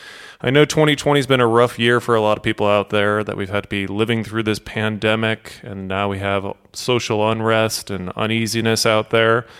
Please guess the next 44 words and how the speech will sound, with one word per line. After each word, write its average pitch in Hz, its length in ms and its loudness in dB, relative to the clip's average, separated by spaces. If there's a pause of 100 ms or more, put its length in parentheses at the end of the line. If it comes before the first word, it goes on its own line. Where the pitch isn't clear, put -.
(200)
But 107 120 -4
I 104 120 0
think 110 180 -6
it's - 160 -8
necessary, 107 960 0
and 101 120 -6
I 101 100 -4
hope 107 240 -4
that 107 140 -4
we're 110 120 -6
going 117 320 0
through 117 160 -2
these 104 180 -4
growing 110 400 -2
pains 107 380 -4
now 160 400 2
so 120 280 -2
future 120 360 -4
generations 110 680 -2
don't 101 200 -4
have 98 160 -6
to 101 60 -10
go 92 220 -6
through 101 220 -12
them. 95 320 -10 (160)
So 110 280 -10 (580)
hopefully, 156 360 4
uh, 135 260 8
tomorrow 131 440 2
is 120 100 0
a 113 60 0
better 113 300 2
day, 110 440 2 (220)
and 101 340 -2
I, 101 300 0
um, 101 320 -2
I'm 110 240 -4 (120)
also 113 560 -2
inspired 104 600 -4
by 101 120 -2
a 98 80 -2
lot 98 200 -2
of 95 80 -10
the 95 120 -8